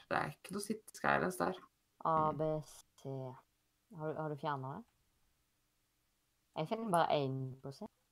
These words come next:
Speaker 3: Mm.
Speaker 2: Vent, er det i det hele tatt bokstav? Nei, ikke en prosent, glem det. Vent, Clash Royale, eh,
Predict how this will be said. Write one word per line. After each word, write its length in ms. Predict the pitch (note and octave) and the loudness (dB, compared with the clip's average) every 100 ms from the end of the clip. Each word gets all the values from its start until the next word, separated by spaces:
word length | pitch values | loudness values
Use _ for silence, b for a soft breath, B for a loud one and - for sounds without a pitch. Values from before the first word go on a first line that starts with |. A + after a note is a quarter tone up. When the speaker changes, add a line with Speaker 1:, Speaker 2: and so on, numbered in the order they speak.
| _ _ _ | _ _ _
Speaker 3:
Mm. 300 | B2 A2+ - D3+ | -6 -6 -8 -2
Speaker 2:
Vent, 160 | F3+ - | -2 2
er 260 | F3 C#3+ | 6 6
det 160 | C3+ C#3+ D3+ | 6 2 2
i 120 | D3 | 0
det 140 | C#3+ D3 | -2 -2
hele 160 | C#3 | -4
tatt 160 | C3 - _ _ - | -4 -8 _ _ -14
bokstav? 480 | C#3+ - D3 C3+ D3 _ _ _ _ | -14 -4 -2 -2 -6 _ _ _ _
Nei, 240 | F3 D3 - | 4 4 2
ikke 220 | - - - | -10 -10 -6
en 120 | D3+ | -6
prosent, 280 | C#3+ - C#3 | -8 -12 -10
glem 180 | C#3+ C#3+ | -10 -10
det. 80 | D#3 - _ _ _ _ _ _ _ _ _ _ _ - | -12 -18 _ _ _ _ _ _ _ _ _ _ _ -18
Vent, 260 | - - _ | -18 -18 _
Clash 320 | F3 D#3+ - | -4 -4 -6
Royale, 520 | D#3 C#3 - - - | -4 -2 -2 -4 -6
eh, 380 | - - - - | -8 -8 -10 -12